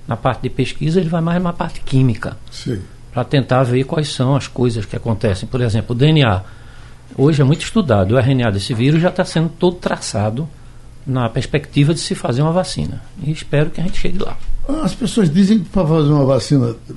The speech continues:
Speaker 2: por esse tipo de, de, de vírus, a gente teria que, vai ter que esperar mais ou menos uns oito meses pra um ano. É, é isso tudo? Hoje não tá se trabalhando com mais rapidez por conta dos computadores?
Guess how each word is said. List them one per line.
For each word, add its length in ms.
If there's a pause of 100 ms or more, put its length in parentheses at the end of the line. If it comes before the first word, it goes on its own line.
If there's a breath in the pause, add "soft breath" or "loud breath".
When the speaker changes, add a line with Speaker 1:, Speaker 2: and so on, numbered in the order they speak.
(300)
Speaker 2:
por 120
esse 240
tipo 240
de, 280
de, 180
de 300
vírus, 420 (480 loud breath)
a 60
gente 180
teria 300
que, 160
vai 200
ter 140
que 80
esperar 340
mais 220
ou 80
menos 320
uns 320 (240 loud breath)
oito 220
meses 640 (420 loud breath)
pra 140
um 160
ano. 380 (400 loud breath)
É, 180
é 60
isso 280
tudo? 320 (280 loud breath)
Hoje 240
não 120
tá 160
se 100
trabalhando 380
com 60
mais 180
rapidez 460
por 160
conta 220
dos 100
computadores? 1000